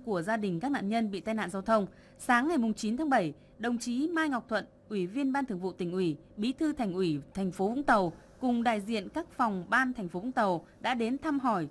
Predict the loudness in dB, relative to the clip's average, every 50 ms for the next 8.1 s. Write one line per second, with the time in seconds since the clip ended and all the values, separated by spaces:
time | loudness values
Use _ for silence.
0 | -8 -6 -4 -4 -2 0 0 2 2 0 0 -2 -2 -2 -2 -2 -2 -4 -4 -4
1 | -4 -2 -2 -2 -2 -4 -4 -2 -2 0 0 0 -2 -2 -4 -4 -4 -2 -2 -2
2 | -2 -2 -2 -4 -6 -4 -2 0 0 0 0 0 0 0 0 0 0 0 -4 -10
3 | -20 -20 -20 -20 -20 -20 -20 -20 -20 -20 -20 -10 0 4 4 6 6 4 4 4
4 | 4 2 2 0 -2 -6 -12 -20 -14 -2 2 2 4 4 2 0 -4 -6 -6 -4
5 | -4 -4 -4 -4 -6 -6 -4 -2 -2 -2 -2 -2 -4 -2 -2 -2 -2 -2 -2 -2
6 | -2 -2 0 0 0 0 0 -2 -2 0 0 0 -2 -2 -2 0 0 0 0 -4
7 | -8 -16 -20 -20 -20 -20 -20 -20 -20 -20 -10 -2 2 4 4 4 4 4 2 0
8 | -2